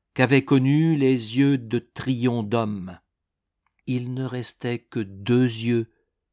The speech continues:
pour les contempler. Targ dénombra ceux qu'il avait préférés aux autres.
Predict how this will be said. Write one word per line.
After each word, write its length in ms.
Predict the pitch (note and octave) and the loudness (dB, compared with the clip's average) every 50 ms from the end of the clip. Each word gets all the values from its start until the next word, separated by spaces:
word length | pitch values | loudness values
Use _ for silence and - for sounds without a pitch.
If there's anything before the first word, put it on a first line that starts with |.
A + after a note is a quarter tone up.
| _ _ _ _ _ - | _ _ _ _ _ -8
pour 200 | - B2 A#2 A2+ | -6 -6 -4 -2
les 120 | A#2 A2 | -4 -4
contempler. 920 | - - - A#2 G#2+ - - G2+ G2+ F#2 - - E2 F#2 F2 D#2 D#2 _ _ _ _ _ _ _ _ _ _ _ _ _ _ _ _ _ _ _ _ _ - | -6 -6 -6 -6 -4 -4 -4 -6 -6 -6 -8 -10 -10 -8 -8 -10 -12 _ _ _ _ _ _ _ _ _ _ _ _ _ _ _ _ _ _ _ _ _ 2
Targ 540 | D3 C#3+ D3 C#3+ C3 A2 G#2+ G2+ G2 A2 | 4 6 6 6 2 0 -4 -8 -6 -6
dénombra 640 | G#2 G2+ G#2+ B2 A#2+ B2 B2+ B2+ A#2+ A#2 - C3 B2+ - | -4 -2 0 0 0 0 0 0 -2 -2 -2 -2 -2 -2
ceux 300 | - - - B2+ B2+ A#2 | -4 -4 -2 -2 -2 -2
qu'il 220 | - - A#2 A#2 | -2 -4 -4 -4
avait 220 | A#2 A2 A#2+ A#2 | -2 -2 -2 -4
préférés 600 | - - - A#2 A#2 - - B2 A#2 G#2+ A#2+ A#2 | -4 -4 -6 -6 -6 -4 -4 -4 -2 -2 0 0
aux 240 | A2+ A2+ A#2+ G2+ G#2 | 0 0 -2 -2 -2
autres. 440 | A#2 A2+ A2+ A2 - - - - | -4 -4 -4 -6 -10 -18 -20 -20